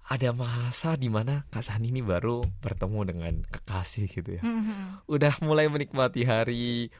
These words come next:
Speaker 1: wa-, hari-harinya mulai berwarna, tiba-tiba Tuhan bilang, "Ya, ini waktunya udah selesai."
Speaker 2: Daripada kita hidup selamanya tapi kayak setiap hari kita kayak nggak bahagia, terus nunggu kapan yang kita matinya ya, kapan kita meninggalnya ya,
Speaker 1: Tapi
Speaker 2: kapan saya dipanggil ya, gitu sih aku mikirnya.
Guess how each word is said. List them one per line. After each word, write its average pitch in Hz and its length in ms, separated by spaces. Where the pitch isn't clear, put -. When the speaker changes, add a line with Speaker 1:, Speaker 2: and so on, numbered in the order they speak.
Speaker 1:
wa-, 107 220
hari-harinya 117 720
mulai 120 200
berwarna, 110 440
tiba-tiba 110 340
Tuhan 117 240
bilang, 98 200
"Ya, 110 140
ini 123 220
waktunya 110 320
udah 90 100
selesai." - 380
Speaker 2:
Daripada 233 560
kita 285 560
hidup 226 240
selamanya 233 560
tapi 262 240
kayak 196 240
setiap 208 320
hari 233 320
kita 262 320
kayak 208 240
nggak 180 160
bahagia, 185 640
terus - 240
nunggu 220 320
kapan 202 400
yang 208 100
kita 190 140
matinya 170 480
ya, 156 80
kapan 170 320
kita 170 160
meninggalnya 160 480
ya, 156 80
Speaker 1:
Tapi 196 240
Speaker 2:
kapan 196 160
saya 202 80
dipanggil 170 560
ya, 151 160
gitu 196 320
sih 202 240
aku 202 240
mikirnya. 180 320